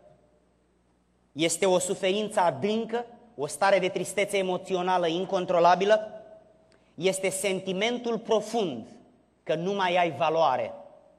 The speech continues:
Aceasta este, în concluzie, starea de depresie. Vorbesc despre depresia reacțională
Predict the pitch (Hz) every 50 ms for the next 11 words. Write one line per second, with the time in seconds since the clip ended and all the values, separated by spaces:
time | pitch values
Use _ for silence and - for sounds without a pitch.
0 | _ _ _ _ _ _ _ _ _ _ _ _ _ _ _ - 214 - - 262
1 | 262 269 269 - 247 233 208 202 202 - 220 202 196 190 185 - 202 190 185 180
2 | - 196 214 220 175 135 139 123 110 107 95 - - - - - - _ _ _
3 | _ _ _ _ - - - - - 208 208 208 208 208 202 196 185 190 190 190
4 | 196 196 170 - - - 127 113 98 - - - - _ _ _ _ _ _ _
5 | _ _ _ _ _ _ _ _ _ _ _ _ _ _ _ _ _ _ _ _
6 | - 131 151 170 170 170 196 190 190 190 180 - - - 180 175 170 - - -
7 | - - - - - - _ _ _ _ - 123 120 151 151 151 170 185 190 190
8 | 190 180 170 165 160 156 - - - - 127 160 180 190 180 165 185 - 175 160
9 | 151 156 170 180 175 170 170 170 170 -